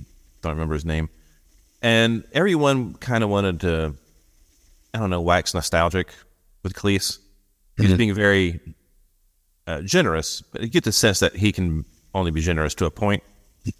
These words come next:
Speaker 1: And, uh, he was getting bored and just wanted to, like, just do someone, some, someone restless like that.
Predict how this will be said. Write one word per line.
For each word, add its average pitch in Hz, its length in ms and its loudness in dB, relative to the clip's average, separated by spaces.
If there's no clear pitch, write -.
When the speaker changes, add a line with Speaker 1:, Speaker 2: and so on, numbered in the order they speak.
Speaker 1:
And, 92 380 2
uh, 85 340 2
he 101 80 -2
was 98 120 0
getting 95 220 2
bored 80 280 0
and 92 180 2
just 95 140 -2
wanted 98 140 2
to, 98 40 2
like, 98 220 0
just 311 200 -2
do 220 100 0
someone, - 360 -6
some, - 240 -2
someone 156 340 0
restless 101 540 2
like 78 200 -6
that. 76 200 -6